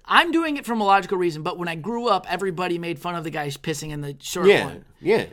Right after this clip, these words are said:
Speaker 1: And you also can't pee in the, the stall because
Speaker 2: Yeah.
Speaker 1: now, now you're,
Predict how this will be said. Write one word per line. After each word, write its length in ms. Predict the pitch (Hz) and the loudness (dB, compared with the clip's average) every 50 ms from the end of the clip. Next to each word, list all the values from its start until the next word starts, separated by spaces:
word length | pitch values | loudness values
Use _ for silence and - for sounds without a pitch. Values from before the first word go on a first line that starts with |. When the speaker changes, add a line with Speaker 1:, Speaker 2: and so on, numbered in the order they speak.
| - - | -4 0
Speaker 1:
And 140 | 170 185 | 2 2
you 80 | 185 180 | 2 4
also 320 | 196 190 196 196 202 180 | 4 4 4 4 2 -2
can't 280 | 147 - 185 170 151 135 | -2 -2 -4 -4 -4 -6
pee 220 | - 170 180 160 | -4 -2 -2 -2
in 360 | 147 - 160 160 160 151 147 139 | -2 -4 -4 -4 -2 -4 -4 -4
the, 360 | 151 147 139 135 131 - - _ _ _ _ _ _ - | -4 -4 -4 -6 -8 -10 -14 _ _ _ _ _ _ -12
the 160 | 143 147 139 | -10 -8 -6
stall 440 | 139 - 208 190 180 151 131 117 - | -4 0 2 2 2 2 0 -4 -6
because 540 | 139 151 139 - 143 143 143 143 139 139 - - - _ _ - | -8 -6 -6 -4 -4 -4 -4 -6 -6 -8 -12 -18 -20 _ _ -4
Speaker 2:
Yeah. 140 | 110 170 165 | -2 2 2
Speaker 1:
now, 440 | 170 151 156 156 151 143 143 135 - _ _ _ _ - | 4 4 4 4 2 2 -2 -4 -8 _ _ _ _ -6
now 240 | 180 170 160 156 156 | -4 -2 0 0 -2
you're, 200 | 156 156 156 156 | -2 -4 -6 -8